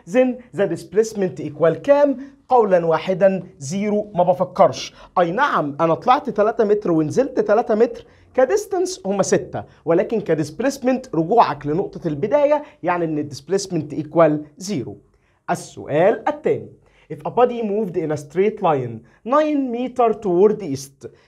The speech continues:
تعالى ما دام الحوار على ويست ونورث وإيست وساوث، نبدأ. ويست، نورث،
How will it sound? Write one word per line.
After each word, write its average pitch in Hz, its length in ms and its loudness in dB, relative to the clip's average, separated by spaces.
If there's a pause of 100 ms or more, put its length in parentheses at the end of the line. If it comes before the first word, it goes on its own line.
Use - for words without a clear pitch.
تعالى 143 220 -2
ما 156 60 0
دام 165 120 0
الحوار 165 320 4
على 143 180 2
ويست 175 380 -4
ونورث 170 400 -2
وإيست 220 300 -6
وساوث، 302 580 0
نبدأ. 127 340 -6 (600)
ويست، - 460 -6 (320)
نورث، 175 520 0